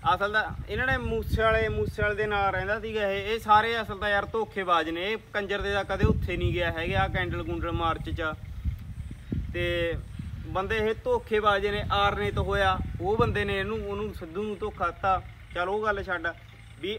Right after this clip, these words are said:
ਐਸ ਸੀ ਭਾਈਚਾਰੇ 'ਤੇ ਤੁਸੀਂ ਇਹ ਗੱਲਾਂ ਕੀ ਕਰਦੇ ਹੋ ਯਾਰ, ਵੀ ਤੂੰ ਨੌਕਰੀ ਪਰਾਂ ਜੇ ਤੈਨੂੰ ਐਂ ਦੀਗਾ ਛੱਡ ਦਾਂਦਾ,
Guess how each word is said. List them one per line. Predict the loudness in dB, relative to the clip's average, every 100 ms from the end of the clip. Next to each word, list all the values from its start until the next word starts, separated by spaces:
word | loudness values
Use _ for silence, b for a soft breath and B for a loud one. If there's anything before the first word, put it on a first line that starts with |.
| -2
ਐਸ | -4 -2
ਸੀ | -6 -2
ਭਾਈਚਾਰੇ | 0 0 0 0 0 -2
'ਤੇ | -6
ਤੁਸੀਂ | -6 -8 -4
ਇਹ | -2 -2 -6 -10 -8 -6
ਗੱਲਾਂ | 0 0 0
ਕੀ | -2 -4
ਕਰਦੇ | -2 -4 -4
ਹੋ | -6
ਯਾਰ, | -4 -4 -4 -8 -14 -14 -10
ਵੀ |
ਤੂੰ | -6 -2
ਨੌਕਰੀ | -2 -2 -2 -2 -2
ਪਰਾਂ | 0 0 0
ਜੇ | -2 -4 -4
ਤੈਨੂੰ | -4 -4 -4
ਐਂ | -4 -6
ਦੀਗਾ | -6 -6
ਛੱਡ | -6 -2 -2
ਦਾਂਦਾ, | 0 -2 -2 -4